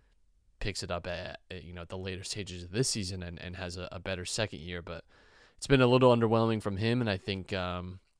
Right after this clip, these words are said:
you know, people are, are just a little frustrated at that. Uh, I, I don't really like it that much in, like, the regular season, you know, when the stakes are not that high.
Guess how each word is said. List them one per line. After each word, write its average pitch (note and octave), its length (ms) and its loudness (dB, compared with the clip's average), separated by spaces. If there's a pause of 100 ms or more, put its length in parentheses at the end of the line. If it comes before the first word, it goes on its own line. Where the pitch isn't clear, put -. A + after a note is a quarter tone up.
you A2 100 -6
know, F#2 100 -6
people F#2 400 -8
are, F2+ 200 -4
are F#2 120 -8
just F2+ 240 -6
a - 20 -4
little F2+ 160 -6
frustrated F#2+ 560 -4
at G2 140 -4
that. G#2 260 2 (500)
Uh, - 360 -14 (420)
I, - 100 -4 (120)
I D#3 100 8
don't E3+ 140 10
really D#3+ 160 12
like D3 220 12
it C#3+ 100 0
that C#3+ 120 6
much D3 280 0
in, C3 100 2
like, B2 160 2
the C3 80 2
regular C3 380 6
season, B2+ 720 2
you B2 120 0
know, B2 140 4
when A#2 160 2
the A#2+ 80 2
stakes A#2+ 360 2
are B2 60 2
not A2+ 140 0
that A2 160 4
high. A#2 500 2